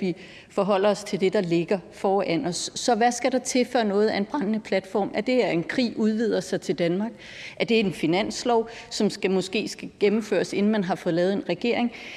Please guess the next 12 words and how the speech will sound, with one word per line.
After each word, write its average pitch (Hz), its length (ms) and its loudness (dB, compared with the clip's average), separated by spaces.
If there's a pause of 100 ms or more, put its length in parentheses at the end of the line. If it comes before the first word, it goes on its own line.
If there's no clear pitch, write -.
(140)
Vil 226 160 4
det 240 220 4
være 220 340 6
en 196 160 4
ny 226 180 2
pandemi, 202 580 2
eller 226 180 2
hvor 226 280 0
går 220 240 0
grænsen 180 560 -2
for 208 400 -2
en 190 280 0